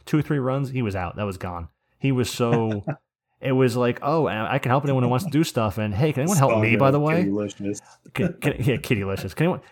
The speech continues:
Speaker 1: anyone help me, by the way?" And the murking was like, oh, when I found it was a murk, it was like, "Okay, just get the fuck outta here."
Speaker 2: Oh.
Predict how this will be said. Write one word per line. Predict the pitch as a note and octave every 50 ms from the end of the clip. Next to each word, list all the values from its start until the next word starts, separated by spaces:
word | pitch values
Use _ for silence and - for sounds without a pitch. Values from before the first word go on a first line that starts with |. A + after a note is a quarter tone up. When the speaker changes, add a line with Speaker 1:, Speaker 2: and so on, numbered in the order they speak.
| -
Speaker 1:
anyone | - F#3 A3 F#3+
help | F#3 A2+
me, | A2 A2+ A#2+
by | A#2+ C3+ C3+
the | C#3 C#3
way?" | D3 D3 -
And | C#3+ C#3+ C#3+
the | C#3 C#3
murking | C3+ C#3+ C#3+ C3+ - B2 G#2 G2
was | G2 G2 G2
like, | G#2 G2+ G#2+ G#2
oh, | G#2+ A2
when | A2+ A2+
I |
found | G#2+ A#2+ A2
it | G#2+ G2
was |
a | G2
murk, | F#2+ F#2+ G2 G2 G2 -
it | G#2
was | F#2 E2+
like, | G2+ G2+
"Okay, | - A#2 A#2+ - - F#2 F#2
just | G#2+ G#2+ -
get | - D#3+
the | B2+ -
fuck | - - G#2 G2+
outta | F2 G2+ G#2
here." | G#2 G#2+ G#2+
Speaker 2:
Oh. | A2